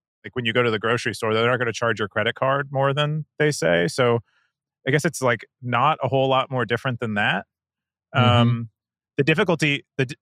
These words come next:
Speaker 1: the, the, the difference is that in a credit card situation, it's effectively an escrow because you're, you're paying, and you could claw, you could charge back that, that payment at any point if the,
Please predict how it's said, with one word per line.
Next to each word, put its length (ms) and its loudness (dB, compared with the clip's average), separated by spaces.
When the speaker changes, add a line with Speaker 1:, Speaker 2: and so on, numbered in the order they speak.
Speaker 1:
the, 180 2
the, 100 -4
the 80 2
difference 520 0
is 480 0
that 260 2
in 160 2
a 140 2
credit 260 -2
card 220 -2
situation, 840 0
it's 120 -2
effectively 500 0
an 80 -2
escrow 600 -4
because 300 0
you're, 420 2
you're 160 2
paying, 520 0
and 120 0
you 80 2
could 140 -2
claw, 320 2
you 100 -2
could 120 -4
charge 340 0
back 360 0
that, 300 0
that 180 -2
payment 380 0
at 100 0
any 160 -2
point 420 -2
if 280 -2
the, 180 -6